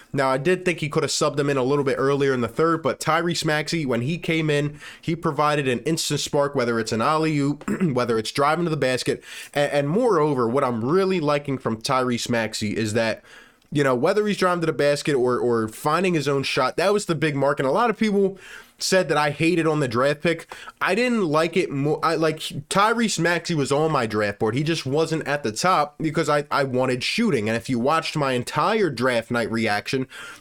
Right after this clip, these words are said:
I was happy later on in the night when we traded for Seth Curry because we brought in another shooter. But I'll be honest, this is where I was wrong. I did not expect Tyrese Maxey to be ready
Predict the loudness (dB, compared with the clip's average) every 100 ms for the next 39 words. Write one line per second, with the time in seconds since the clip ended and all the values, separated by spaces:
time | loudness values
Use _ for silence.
0 | -8 0 0 0 0 0 0 0 2 2
1 | 2 2 2 2 2 2 0 -2 -10 -20
2 | -14 -4 0 0 -2 0 2 2 2 -2
3 | -2 0 -2 -2 0 2 2 0 -2 -2
4 | -2 -2 0 2 2 0 0 0 0 0
5 | 0 2 2 0 -4 -14 -2 4 4 4
6 | 2 2 2 0 -2 -2 -2 2 2 2
7 | 0 2 0 0 0 -2 0 0 0 -2
8 | -4 -4 -4 -2 -2 -2 -2 0 -2 -2
9 | -2 -2 -2 -4 -2 0 0 0 -4